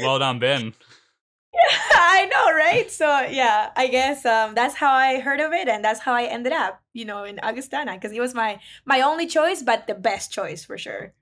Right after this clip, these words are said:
Speaker 1: Right. So, and I'm
Speaker 2: Yeah.
Speaker 1: curious, did you, is that kind of a normal thing that would happen from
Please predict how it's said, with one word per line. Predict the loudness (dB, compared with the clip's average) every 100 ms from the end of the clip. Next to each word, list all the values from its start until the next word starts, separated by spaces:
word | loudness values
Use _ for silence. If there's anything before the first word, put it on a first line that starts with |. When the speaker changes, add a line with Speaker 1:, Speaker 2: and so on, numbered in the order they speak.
| -10
Speaker 1:
Right. | -6 -6 -10 _ _ _ _ -12
So, | -2 -2 -2 -4
and | -4
I'm | -4
Speaker 2:
Yeah. |
Speaker 1:
curious, | -4 -4 -2 -2 -4
did | _ -8 -6 -6
you, | -4 -2 -2 -2 -4 -6 -10
is | -4
that | -2 -4
kind | -4 -2 -2
of | -6 _ _ _ _ _ -8
a |
normal | -4 -2 -2 -4
thing | -6 -6 -4 -6
that | -6
would | -4
happen | -4 -4 -8
from | -12 -12